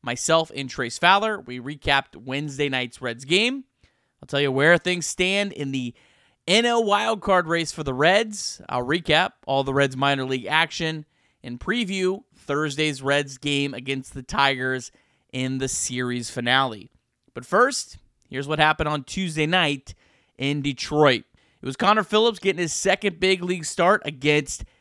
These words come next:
Eduardo Rodriguez, the Tigers' ace and star left-handed pitcher. In the top of the second, Christian Encarnacion Strand smoked a single,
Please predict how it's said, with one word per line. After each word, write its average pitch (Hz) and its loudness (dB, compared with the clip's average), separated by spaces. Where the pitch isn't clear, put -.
Eduardo 143 4
Rodriguez, 175 2
the 120 -14
Tigers' 151 0
ace 180 -2
and 123 -6
star 170 6
left-handed 147 -2
pitcher. 139 0
In 139 -8
the 135 -8
top 180 4
of 190 -10
the 180 -2
second, 196 -2
Christian 165 -8
Encarnacion 151 -2
Strand 156 -2
smoked 214 2
a 139 -8
single, 208 2